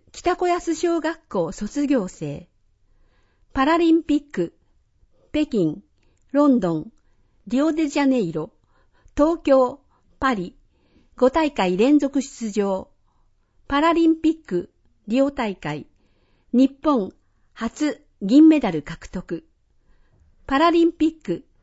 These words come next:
東京大会、パリ大会、銅メダル獲得。写真、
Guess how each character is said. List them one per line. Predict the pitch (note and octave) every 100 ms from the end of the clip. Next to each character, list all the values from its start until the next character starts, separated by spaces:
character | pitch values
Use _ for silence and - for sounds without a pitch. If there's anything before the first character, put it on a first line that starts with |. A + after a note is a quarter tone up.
| _ _ -
東 | C4+ D#4
京 | D4+ C#4+
大 | C#4+ G#3+
会、 | - D3+ C3 - _ _ _ _
パ | A#3
リ | C4+ D4+
大 | D4 G#3
会、 | - D3 G#3 - - - - -
銅 | G3 C#4 F4
メ | E4
ダ | C4+ G#3+
ル | E3+ - -
獲 | F#3+ -
得。 | - F3 - - _ _ _ _ _ _ _ _ _ _ _ _ _ _
写 | - C4
真、 | - C4+ A#3 A#3+